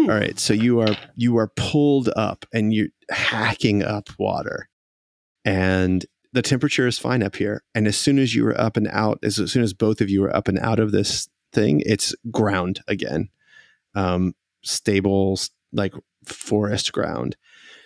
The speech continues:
Speaker 2: and you're, you're next to a path which leads to a a silver,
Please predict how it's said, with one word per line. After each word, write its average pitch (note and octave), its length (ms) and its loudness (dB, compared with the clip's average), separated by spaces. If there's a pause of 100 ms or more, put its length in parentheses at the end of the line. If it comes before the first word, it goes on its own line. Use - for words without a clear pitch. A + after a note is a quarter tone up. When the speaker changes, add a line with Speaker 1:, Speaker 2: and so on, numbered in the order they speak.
(440)
Speaker 2:
and G2+ 400 2 (180)
you're, A#2+ 480 0 (640)
you're A2 320 4
next A2 420 2
to A#2+ 140 0
a G#2 60 2
path E2 640 -4 (340)
which - 260 0
leads G#2+ 500 2
to G2 540 2 (100)
a F#2+ 480 2 (840)
a A2+ 120 2
silver, D3 1000 2